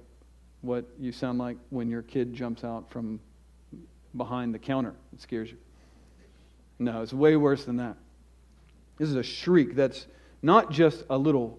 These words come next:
fright, but an utter terror. And it wasn't just one of them that shrieked. So everyone looked and said, "What was that, James?" And it wasn't like that.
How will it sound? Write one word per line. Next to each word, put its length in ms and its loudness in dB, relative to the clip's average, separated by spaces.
fright, 640 0
but 220 0
an 420 0
utter 480 6
terror. 540 2
And 80 0
it 80 0
wasn't 280 4
just 200 4
one 260 6
of 140 8
them 160 -6
that 160 0
shrieked. 340 2
So 140 4
everyone 280 4
looked 200 0
and 100 -4
said, 240 -8
"What 140 -10
was 200 -8
that, 400 -4
James?" 400 -8
And 80 -2
it 40 0
wasn't 240 2
like 160 4
that. 220 -4